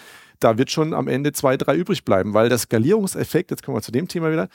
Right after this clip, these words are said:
wenn der Skalierungseffekt einsetzt, allein in China, wenn, wenn, wenn auch von den vierhundert zwei übrig bleiben,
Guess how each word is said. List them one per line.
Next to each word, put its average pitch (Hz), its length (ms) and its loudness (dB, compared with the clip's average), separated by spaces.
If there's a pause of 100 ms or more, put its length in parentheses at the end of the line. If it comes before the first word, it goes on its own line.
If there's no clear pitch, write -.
(200)
wenn 120 120 0
der 120 80 2
Skalierungseffekt 156 960 0
einsetzt, 139 560 0
allein 123 380 2
in 185 120 -4
China, 196 540 -4
wenn, 226 160 -2 (160)
wenn, 208 320 -4
wenn 160 160 -2
auch 156 100 -2
von 160 140 -4
den 156 100 0
vierhundert 185 520 0
zwei 175 240 0
übrig 165 320 -6
bleiben, 101 400 0